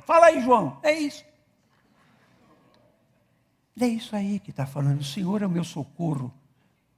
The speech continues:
Você não precisa buscar força, entendimento, abrigo e proteção em qualquer lugar a não ser em Deus.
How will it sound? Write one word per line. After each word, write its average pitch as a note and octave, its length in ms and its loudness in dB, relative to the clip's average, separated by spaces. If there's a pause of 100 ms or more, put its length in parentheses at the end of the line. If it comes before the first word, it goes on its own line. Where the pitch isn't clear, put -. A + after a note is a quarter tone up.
(240)
Você F3+ 220 -10
não B3 140 -4
precisa D4 200 -12
buscar E3 760 -8
força, A3+ 600 -6
entendimento, E3+ 1000 0
abrigo E3+ 580 2
e G3 40 0
proteção F#3+ 520 -6
em A3+ 60 -6
qualquer G#3+ 300 -4
lugar A3+ 240 -2
a A#3+ 60 -4
não B3 140 -4
ser - 140 -8
em C4 100 -2
Deus. D#3 380 -6